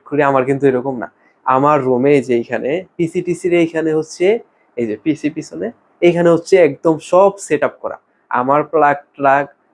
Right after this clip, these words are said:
মান্থলি প্লাগ সব সেট আপ করা। এই যে এটা যে ঢুকাইছি, এটা হচ্ছে খালি মোছা দেওয়া হয়, এটা বেরও করা হয় না টানা হেঁচড়া, মানে বারবার যে প্লাগে ওই রকমও না। এই যে একবার যে ঢুকাইছি, ওইখান থেকেই খালি অটো চার্জ হয়, সুইচ দিয়া চার্জ দিই, সুইচ অফ করে রাখি, এরকম।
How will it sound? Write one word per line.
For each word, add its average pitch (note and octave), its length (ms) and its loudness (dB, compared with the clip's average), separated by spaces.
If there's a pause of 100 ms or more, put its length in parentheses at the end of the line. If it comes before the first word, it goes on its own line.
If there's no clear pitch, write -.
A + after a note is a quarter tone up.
মান্থলি C3 320 -2
প্লাগ C#3 300 0
সব E3+ 220 2
সেট - 180 0
আপ B2+ 140 -2
করা। A2+ 220 0
এই F3+ 200 6
যে E3 160 4
এটা D3+ 160 2
যে D3 140 2
ঢুকাইছি, C3+ 640 -2 (540)
এটা D3 160 -2
হচ্ছে C#3+ 180 -2
খালি D#3+ 140 4
মোছা D3+ 300 0
দেওয়া D3+ 180 4
হয়, E3+ 180 4
এটা D#3 140 2
বেরও D#3 360 4
করা D3 220 2
হয় A#2 140 -6
না A2 100 -8
টানা B2 240 -4
হেঁচড়া, B2+ 340 -6 (380)
মানে A#2 160 -4
বারবার B2+ 300 2
যে C#3 80 -2
প্লাগে C3+ 360 0
ওই C3 140 4
রকমও B2+ 340 -4
না। G#2+ 160 -12
এই C3 120 2
যে C3+ 80 2
একবার B2+ 280 0
যে D#3 120 0
ঢুকাইছি, C#3 460 -2
ওইখান C#3 320 2
থেকেই D#3 220 -6
খালি D3 180 -8
অটো A#2 240 -4
চার্জ A2 320 -2
হয়, - 120 -14 (400)
সুইচ C3 360 2
দিয়া D3 160 0
চার্জ D3+ 300 0
দিই, G3+ 160 2 (180)
সুইচ - 320 -4
অফ A#2 180 0
করে A2+ 200 0
রাখি, - 280 -6
এরকম। C#3+ 360 2